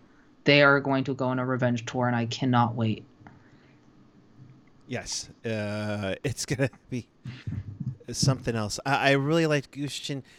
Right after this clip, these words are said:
Speaker 2: The freaking guy had a hat trick in the final preseason game.
Speaker 1: Yeah.
Speaker 2: Doesn't even get invited to go to Prague, uh, for the Global Series.
Speaker 1: I
Speaker 2: Gets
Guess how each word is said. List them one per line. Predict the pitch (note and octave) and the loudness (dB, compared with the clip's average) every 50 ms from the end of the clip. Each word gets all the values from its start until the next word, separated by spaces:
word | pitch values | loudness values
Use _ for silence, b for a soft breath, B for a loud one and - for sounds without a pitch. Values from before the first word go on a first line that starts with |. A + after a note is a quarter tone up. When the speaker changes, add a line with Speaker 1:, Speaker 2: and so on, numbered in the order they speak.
| b b | b b
Speaker 2:
The | - E3+ D#3 | -6 -4 -4
freaking | - - - G3+ G3 - F3+ | -4 -4 -4 -4 -4 -4 -6
guy | E3 E3+ D#3 | -4 -4 -4
had | D3+ C#3+ C#3+ C3 | -2 -2 -2 -4
a | A#2 A2 | -4 -6
hat | - - C#3+ C3 C3+ - | -6 -4 -4 -4 -4 -4
trick | - - B2 - - | -8 -10 -8 -8 -8
in | B2+ A#2+ A#2 | -6 -6 -6
the | A2 | -6
final | - - B2 A#2+ A#2 A2 | -4 -4 -2 -2 -2 -2
preseason | - - - B2+ B2 A#2 - C3 B2+ A#2+ C3 B2 | -4 -6 -6 -6 -6 -6 -6 -8 -8 -6 -8 -8
game. | - B2+ A2+ | -4 2 4
Speaker 1:
Yeah. | A2+ A2 - - - - G3+ - - | 6 8 8 8 8 6 4 4 4
Speaker 2:
Doesn't | E3 D#3+ G3 E3+ | 6 6 6 6
even | E3 D3 C3+ B2 | 6 4 0 0
get | B2+ C3 C3 | 2 0 0
invited | A2 C3 A#2 A2 A#2 A2+ A2+ A2 A2 - | 0 -4 -4 -2 0 0 0 -2 -4 -6
to | - A#2 | -8 -8
go | G2+ A2+ A2 G#2 G#2 G2+ G2+ | -4 -4 -2 -2 -2 -4 -6
to | - - G#2 | -8 -10 -12
Prague, | - - - B2+ B2 A#2 A#2 A#2 A#2 A2+ G#2+ - b b b b b b b b b - | -14 -8 -4 -2 0 0 0 -2 -4 -6 -8 -12 b b b b b b b b b -8
uh, | - A2+ G#2+ G#2 G#2 G#2 G#2 G2+ | -6 -4 -4 -4 -4 -4 -4 -6
for | G2+ - - A#2+ A2 G#2 | -6 -4 0 2 2 2
the | G2 - G2+ G2 | 2 0 -2 -2
Global | F#2 G#2 G#2+ A#2 A#2 A2+ A2+ A2+ A2 | -2 0 0 2 2 2 2 0 -2
Series. | - - - B2+ A#2+ A#2+ A#2 A#2 A#2 A2+ A2+ - - b b b b b b b b b - - _ _ - - | -2 -2 0 0 2 2 2 2 2 2 0 -2 -4 b b b b b b b b b -20 -20 _ _ -8 -2
Speaker 1:
I | D3+ | 0
Speaker 2:
Gets | C#3 D3 D3+ D3 C#3 - | 0 0 0 -2 -4 -4